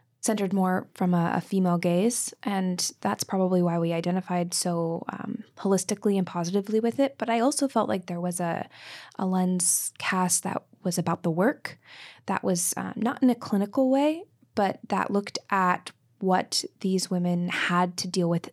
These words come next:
day in, day out, the realities of their personal lives, then enmeshed in this environment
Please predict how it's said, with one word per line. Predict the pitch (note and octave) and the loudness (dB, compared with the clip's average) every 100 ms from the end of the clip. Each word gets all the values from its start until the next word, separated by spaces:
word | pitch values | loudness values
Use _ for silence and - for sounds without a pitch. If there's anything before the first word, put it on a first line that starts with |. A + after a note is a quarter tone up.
| - | -4
day | F3 F3 | 0 0
in, | F#3 E3+ F3 | 0 0 0
day | F3 F3+ F3 | 0 0 2
out, | F3 E3 - | 2 0 0
the | F3+ | 0
realities | F3+ F3+ E3+ E3+ E3+ | 2 2 2 0 0
of | E3+ E3+ | -2 0
their | F3 E3 D#3+ - _ | 0 0 -2 -8 _
personal | - C#4+ - G#3+ | -6 -4 0 2
lives, | G3 F3 F3 F3 - - - - | 2 2 2 -2 -8 -14 -14 -6
then | G3+ F#3+ - - | -2 0 -2 -2
enmeshed | F#3 F#3 F3+ F3 - - - | 2 4 4 2 0 -2 -4
in | F#3+ F3+ F3 | 0 2 2
this | F3 F3 E3 - | 2 2 2 -2
environment | - F3+ F3+ G3 F#3 F3 F3 - | 0 2 2 2 0 0 -2 -4